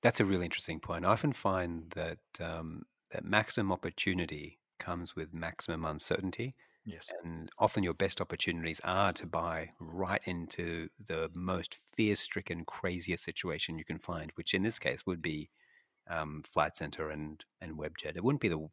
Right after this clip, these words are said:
Speaker 1: I'm, I'm considering just putting, um, a small allocation into both and you know, i-, if the G F C experience was anything to go by,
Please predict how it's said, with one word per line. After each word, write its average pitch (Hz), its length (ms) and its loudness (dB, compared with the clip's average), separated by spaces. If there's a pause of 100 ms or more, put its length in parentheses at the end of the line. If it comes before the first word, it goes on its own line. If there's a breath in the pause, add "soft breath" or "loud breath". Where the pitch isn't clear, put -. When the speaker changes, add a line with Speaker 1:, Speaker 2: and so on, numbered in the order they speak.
(640 loud breath)
Speaker 1:
I'm, 107 180 4
I'm 120 220 4
considering 113 600 4
just 95 200 -2
putting, 87 400 -2 (120)
um, 87 340 -8 (120)
a - 60 -10
small 87 280 -2
allocation 87 480 -2
into 82 180 -4
both 82 360 0
and 80 220 -2 (760 soft breath)
you 87 80 -4
know, 82 240 -2
i-, - 180 -4
if - 240 -4
the 101 80 4
G 127 160 10
F 117 80 8
C - 140 4
experience 82 440 0
was 82 80 -2
anything 78 220 -4
to - 60 -8
go 82 140 -2
by, 73 260 -6